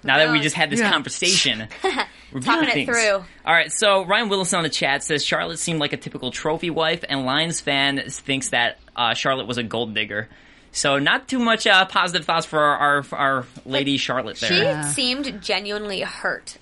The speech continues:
Speaker 2: by her husband's words and when he passed away. She
Speaker 3: Mm.
Speaker 2: doesn't see, she seems like a grieving wife, not a gold digger who's
Speaker 3: No.
Speaker 2: excited to wrangle in all that money. She genuinely seems upset.
Speaker 1: Yeah.
Speaker 2: So that's where, 'cause at first I agreed. I thought she was a gold digger, but now, I don't know.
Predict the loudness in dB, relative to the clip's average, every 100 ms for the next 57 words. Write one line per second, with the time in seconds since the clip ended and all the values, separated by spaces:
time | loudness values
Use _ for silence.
0 | -4 -2 -2 -4 -4 -6 -8 -4 -2 -2
1 | -4 -4 -4 -4 -6 -4 -6 -4 -6 -4
2 | -4 -2 -2 -2 -10 -12 -8 -8 -4 -4
3 | -4 -4 -6 -6 -8 -6 -2 0 -2 0
4 | -2 -2 -2 -2 0 0 0 0 -2 -2
5 | -2 0 2 2 2 0 -4 -6 -14 -18
6 | -2 0 2 2 2 2 2 0 -2 0
7 | -2 -2 -6 -6 -4 -2 -2 -4 -6 -8
8 | -8 -8 -8 -10 -10 -6 -6 -6 -6 0
9 | 0 0 -4 0 0 0 0 2 2 0
10 | -2 0 0 0 0 0 -2 -2 -2 -2
11 | -6 -6 -6 -4 -4 -4 -2 -4 -2 -2
12 | -2 -2 -2 0 2 0 -2 -8 -18 -20
13 | -20 -12 -8 -6 -4 -4 -6